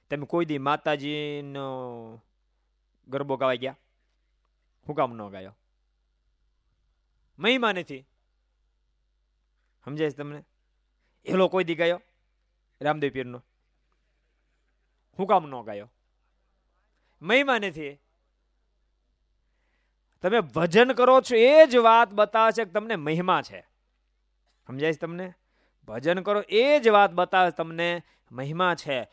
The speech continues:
ખૂબ ભજન કરતો હોય એને કોઈની અટકળ એવી કોઈ દી ન મનાય, "આને મહિમા નથી." મહિમા વસ્તુ જ એવી છે, માણસને બેહવા ન દે.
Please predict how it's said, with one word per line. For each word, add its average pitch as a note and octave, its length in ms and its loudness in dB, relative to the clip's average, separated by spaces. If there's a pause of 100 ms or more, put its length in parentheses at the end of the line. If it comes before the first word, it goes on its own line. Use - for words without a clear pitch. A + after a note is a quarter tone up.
(140)
ખૂબ C#4+ 300 6
ભજન G#3 400 -2
કરતો A#3 340 -2
હોય G3 220 2 (200)
એને G3+ 240 -2
કોઈની G#3 240 -4
અટકળ G3+ 280 -2
એવી F#3+ 160 -2
કોઈ B3 240 2
દી G#3+ 140 4
ન F#3+ 60 -4
મનાય, F3 420 -2 (180)
"આને D#3+ 380 -2
મહિમા C3 800 -4 (260)
નથી." G2+ 540 -18 (2000)
મહિમા A#3+ 300 2
વસ્તુ A#3 340 -2
જ C4 60 -8
એવી C4 160 -2
છે, C#4 140 -4
માણસને A3+ 420 -4
બેહવા A3+ 360 2
ન A#3+ 140 -2
દે. G3 320 -4